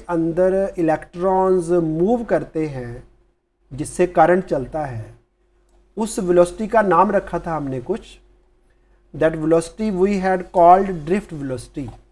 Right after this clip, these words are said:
बेटा दो वेलोसिटीज हैं। ये जो हमने लिखा है V equal to dx by dt,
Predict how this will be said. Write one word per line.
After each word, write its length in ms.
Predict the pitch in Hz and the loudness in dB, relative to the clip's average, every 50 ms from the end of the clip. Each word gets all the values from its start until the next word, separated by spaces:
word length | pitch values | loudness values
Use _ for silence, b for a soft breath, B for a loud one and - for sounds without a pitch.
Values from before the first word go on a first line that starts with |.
| _ - | _ -2
बेटा 160 | 151 180 220 | -2 0 0
दो 220 | 190 165 180 214 254 | 0 2 4 4 4
वेलोसिटीज 480 | 226 233 208 196 - - 208 196 175 139 | 4 2 -2 -4 -4 -6 -8 -8 -8 -8
हैं। 220 | 131 120 110 - - _ _ _ _ _ _ _ _ _ _ _ _ - | -10 -14 -14 -16 -20 _ _ _ _ _ _ _ _ _ _ _ _ -10
ये 200 | 156 147 190 233 | -4 -2 -2 2
जो 120 | 220 269 262 | 4 4 4
हमने 160 | 254 247 262 | 4 4 2
लिखा 260 | 247 247 - 240 240 | 2 0 0 -2 -2
है 180 | 240 240 254 262 226 175 | 0 2 2 2 0 0
V 180 | 165 180 220 240 254 240 226 | -2 -2 0 0 0 -2 -2
equal 440 | 220 214 196 - 214 220 220 226 226 | -6 -6 -6 -4 -2 0 0 0 0
to 160 | 202 247 240 214 | -2 -2 -2 -2
dx 440 | 180 160 165 156 170 180 180 - - 170 | -2 0 2 4 4 2 2 0 -4 -2
by 140 | 175 180 180 | 0 0 0
dt, 320 | 143 139 127 117 117 151 | -2 -6 -10 -12 -12 -16